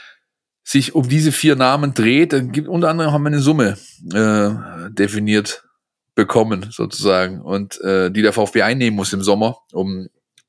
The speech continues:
ein Transfer Plus sozusagen, das sind dreißig Millionen Euro. Die Jungs haben alle mindestens bis dreiundzwanzig Vertrag, die meisten bis vierundzwanzig.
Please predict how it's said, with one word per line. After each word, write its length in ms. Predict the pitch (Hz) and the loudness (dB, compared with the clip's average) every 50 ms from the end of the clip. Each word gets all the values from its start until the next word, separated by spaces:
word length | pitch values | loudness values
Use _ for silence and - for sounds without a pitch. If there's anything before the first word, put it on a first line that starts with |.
| _ _ _ _ - | _ _ _ _ -4
ein 200 | 76 90 90 90 | -4 -2 -2 -2
Transfer 480 | - 98 98 110 117 - - 113 104 | -2 -2 -2 -2 -2 0 0 2 0
Plus 300 | 98 - - 120 120 - | 0 0 0 -2 0 0
sozusagen, 460 | - 113 110 - 104 107 104 117 117 | -2 -4 -4 -4 -2 -2 -2 -2 -2
das 100 | 117 - | -6 -8
sind 180 | - 92 90 - | -8 -10 -6 -4
dreißig 320 | 82 85 - - - - | -2 -2 -2 -4 -6 -8
Millionen 320 | - 95 90 90 92 90 85 | -8 -6 -4 -2 -2 -2 -4
Euro. 380 | 53 60 80 95 107 113 - _ _ _ _ _ _ _ _ _ _ _ _ _ _ _ - - - - - - - - - - - - - - - _ _ _ _ _ _ - | -4 -4 -2 -2 -4 -4 -8 _ _ _ _ _ _ _ _ _ _ _ _ _ _ _ -20 -20 -18 -18 -18 -18 -18 -20 -20 -20 -20 -20 -20 -20 -20 _ _ _ _ _ _ -2
Die 60 | 98 | -2
Jungs 180 | 98 101 107 - | -2 0 0 -2
haben 100 | 107 73 | 0 0
alle 200 | 80 104 110 110 | 2 2 2 0
mindestens 360 | 120 131 131 117 - 117 - | 0 -2 -2 -4 -6 -6 -6
bis 140 | - 98 - | -8 -6 -2
dreiundzwanzig 560 | - 92 101 120 127 123 104 107 110 107 - | 0 0 0 0 0 0 -2 -2 -2 -4 -4
Vertrag, 520 | - 107 - - 92 92 98 113 127 - - | -4 -4 -4 -2 0 0 2 0 -2 -2 -6
die 80 | 98 | -6
meisten 360 | 95 92 95 110 110 - 107 | -2 -2 -2 -2 -2 -4 -4
bis 120 | 101 98 - | -4 -4 -4
vierundzwanzig. 840 | - - 107 110 127 - - 104 110 113 120 - 120 120 - - | -2 0 0 0 0 0 -2 0 0 0 0 0 -2 -2 -2 -4